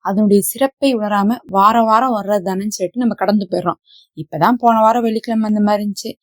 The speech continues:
இந்த வாரம் வந்திருக்கு அப்படின்னு நம்ம நினைச்சுக்கிறோம். நிறைய பேருக்கு வெள்ளிக்கிழமை வந்தாவே என்ன தோணுதுன்னா, நான்வெஜ் மட்டும்தான் தோணுது. இன்னும் சிலருக்கு என்ன தோணுதுன்னா, சனி ஞாயிறு நமக்கு லீவு கிடைக்க போகுதுன்னு தோணுது. அவ்வளவுதானே தவிர,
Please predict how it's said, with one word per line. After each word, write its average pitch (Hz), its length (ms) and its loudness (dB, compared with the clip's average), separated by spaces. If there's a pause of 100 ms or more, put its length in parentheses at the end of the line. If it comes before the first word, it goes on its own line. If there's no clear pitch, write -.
(300)
இந்த 233 140 8
வாரம் 220 260 4
வந்திருக்கு 190 360 -4
அப்படின்னு 190 340 0
நம்ம 196 160 -2
நினைச்சுக்கிறோம். 180 440 -8 (280)
நிறைய 208 200 4
பேருக்கு 240 320 0
வெள்ளிக்கிழமை 233 420 4
வந்தாவே 220 320 2
என்ன 208 180 0
தோணுதுன்னா, 196 360 -8 (200)
நான்வெஜ் 208 500 2
மட்டும்தான் 190 380 -8
தோணுது. 170 280 -6 (380)
இன்னும் 269 280 6
சிலருக்கு 233 360 0
என்ன 220 140 -2
தோணுதுன்னா, 208 360 -4 (340)
சனி 233 320 2
ஞாயிறு 240 240 0
நமக்கு 208 300 -4
லீவு 247 200 0
கிடைக்க 202 260 -4
போகுதுன்னு 185 340 -4
தோணுது. 170 260 -6 (240)
அவ்வளவுதானே 196 500 2
தவிர, 175 200 0